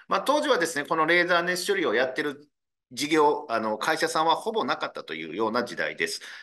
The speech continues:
ですんで、二千八年からやってるんで、約今で十六年ぐらい経っております。そして、二千十一年からはレーザークラッティングをスタートさせました。そして、二千二十年からは精密なレーザークラッティング。そして、二千二十三年からはワイヤーを使っ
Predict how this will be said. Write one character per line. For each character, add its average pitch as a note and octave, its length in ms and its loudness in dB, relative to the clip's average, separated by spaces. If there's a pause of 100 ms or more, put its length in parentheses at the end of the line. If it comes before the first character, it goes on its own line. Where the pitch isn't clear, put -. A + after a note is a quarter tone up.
で E3+ 80 -4
す E3 140 -4
ん D3 60 -4
で、 C#3+ 80 -4
二 D3+ 140 -2
千 G3 160 2
八 F#3+ 220 -2
年 D#3+ 140 -2
か C3 80 0
ら A#2 80 2
や A2+ 80 2
っ A2+ 40 -6
て - 80 -8
る A2 100 -4
ん - 20 -8
で、 G#2 300 -2
約 G3 240 -2
今 C#3 160 0
で G2 120 -6
十 C#3 220 -2
六 A3 200 -2
年 A3+ 160 -2
ぐ G#3+ 60 0
ら G#3+ 80 2
い - 120 -8
経 F#2 100 -10
っ - 60 -14
て - 80 -14
お D2 40 -6
り D2 100 -14
ま F2+ 120 -4
す。 - 180 -14 (460)
そ F3 140 0
し E3+ 60 -2
て、 E3+ 60 -2
二 D#3+ 160 0
千 G3 240 0
十 E3 200 2
一 D#3+ 160 -6
年 C#3 140 -2
か F#3 100 0
ら G#3+ 80 4
は E3+ 80 4
レ B2+ 180 2
ー G#2+ 40 -6
ザ G#2 180 2
ー G2+ 40 -2
ク C3+ 100 -4
ラ F3 80 4
ッ F#3 100 -6
テ C#3+ 80 -8
ィ F#2+ 60 -10
ン - 20 -14
グ - 140 -16 (140)
を - 240 2
ス - 140 -12
タ A2+ 80 0
ー C#2+ 120 -2
ト - 80 -10
さ - 120 -12
せ - 100 -14
ま F2+ 100 -2
し - 80 -4
た。 - 220 -12 (440)
そ E3+ 100 2
し D#3+ 60 0
て、 E3 100 0
二 D3 120 0
千 F3+ 240 2
二 F3+ 120 0
十 F#3 160 2
年 D3+ 200 0
か D3+ 100 0
ら F3 80 4
は G3+ 180 6
精 F3+ 280 0
密 F#3 240 -4
な B3+ 200 0
レ A2+ 180 0
ー G#2 40 -4
ザ G#2+ 160 -2
ー G2 60 -4
ク - 100 -14
ラ A#2 100 2
ッ - 120 -8
テ D2+ 100 -16
ィ C#2+ 60 -20
ン - 20 -20
グ。 - 160 -20 (460)
そ E3+ 140 0
し E3 80 0
て、 F#3 140 2
二 D#3 140 0
千 E3+ 240 2
二 F3 160 -2
十 G3+ 160 2
三 B2+ 260 -2
年 C3+ 160 -4
か C#3+ 80 0
ら D3 100 4
は D#3+ 180 4
ワ D#3 140 6
イ A#3+ 120 -2
ヤ B3 100 4
ー A#3+ 40 4
を - 20 2
使 A#3+ 180 -4
っ A3+ 80 -2